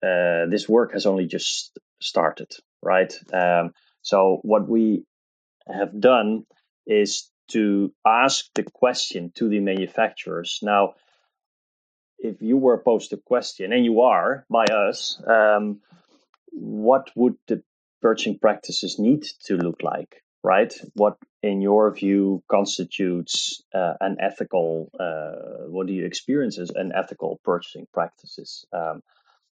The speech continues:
and wh-, where's room for improvement? How did this come to be? Uh, what would you like to be researched further? Uh, what are some directions for solutions? All of that,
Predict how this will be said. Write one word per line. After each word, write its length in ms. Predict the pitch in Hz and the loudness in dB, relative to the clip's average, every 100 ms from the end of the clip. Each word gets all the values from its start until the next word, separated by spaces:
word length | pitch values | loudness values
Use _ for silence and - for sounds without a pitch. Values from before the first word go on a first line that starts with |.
| - | -20
and 200 | 87 87 | -20 -18
wh-, 560 | - 82 55 82 101 - | -16 -12 -10 -6 -6 -2
where's 320 | 98 95 87 | 0 2 0
room 240 | 95 95 | 0 0
for 220 | 90 87 82 | -2 -2 -4
improvement? 640 | 80 101 101 - - - | -2 0 0 0 -6 -8
How 380 | - 92 98 87 - | 0 2 2 -2 -6
did 160 | 101 - | -6 -4
this 180 | 87 | -6
come 220 | - 90 85 | -4 -6 -8
to 100 | - | -8
be? 440 | 90 107 107 101 - _ _ _ _ - | 0 2 4 2 -4 _ _ _ _ -4
Uh, 320 | 90 82 82 - | -2 -2 -4 -6
what 240 | - 101 95 | -2 -2 0
would 180 | 98 101 | -4 -2
you 80 | |
like 260 | 90 87 87 | 0 0 -2
to 100 | - | -10
be 340 | 85 82 78 - _ _ _ - | -8 -6 -8 -12 _ _ _ -10
researched 580 | 95 90 - 80 - - | -8 -6 -8 -10 -10 -10
further? 640 | - 110 107 101 98 98 - - | 0 4 6 6 4 2 -4 -8
Uh, 280 | 87 78 80 | -6 -6 -6
what 180 | 78 82 | -6 -6
are 140 | 80 | -6
some 460 | - 85 82 80 - _ _ _ - | -10 -14 -16 -18 -20 _ _ _ -4
directions 640 | 87 92 - - 101 - | 0 0 0 -4 -6 -6
for 180 | - 85 | -6 -6
solutions? 600 | - 90 110 107 - - | -6 -2 -2 -2 -6 0
All 260 | 117 123 | 4 4
of 60 | 101 | 4
that, 340 | 104 95 - | 2 2 -2